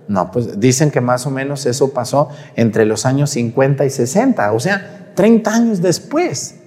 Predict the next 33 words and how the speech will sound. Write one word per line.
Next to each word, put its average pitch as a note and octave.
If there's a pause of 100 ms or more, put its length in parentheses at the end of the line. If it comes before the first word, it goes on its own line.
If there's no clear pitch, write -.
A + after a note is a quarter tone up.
(160)
de B2+
que B2
Jesús E3
había A#2
muerto. F2 (1400)
La G2+
Virgen B2+
María B2+
tenía B2
todo A#2
muy A#2
fresco A2+
en G2+
su F#2
mente. G2 (280)
Y, -
y D3+
fue A#2+
la B2
que B2+
le G#2+
dijo, A2
"Mira, A2+
Lucano, A2 (540)
te A#2
voy D3+
a D#3
platicar. A#2+ (840)
Yo G#2+
estaba A2
en G2
mi F#2+
casa B2